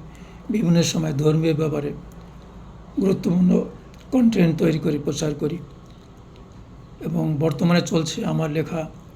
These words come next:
একটি ধর্মীয় বই। এই বইয়ের আলোচনা, বইটি লেখা হয়েছে পাঁচটি প্রধান ধর্ম নিয়ে পৃথিবীতে।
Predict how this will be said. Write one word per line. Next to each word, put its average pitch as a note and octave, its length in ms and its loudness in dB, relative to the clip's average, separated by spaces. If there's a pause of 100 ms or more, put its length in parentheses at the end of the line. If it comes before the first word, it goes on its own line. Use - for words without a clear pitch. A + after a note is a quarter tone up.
(680)
একটি - 220 0
ধর্মীয় D#3+ 460 2
বই। D3+ 260 0 (1300)
এই F#3 180 2
বইয়ের E3 260 4
আলোচনা, - 440 -2 (760)
বইটি F#3 300 4
লেখা D#3+ 220 2
হয়েছে D#3+ 320 2
পাঁচটি F3 520 -2
প্রধান E3 320 2
ধর্ম D3+ 280 2
নিয়ে C#3+ 200 0
পৃথিবীতে। C#3+ 540 -4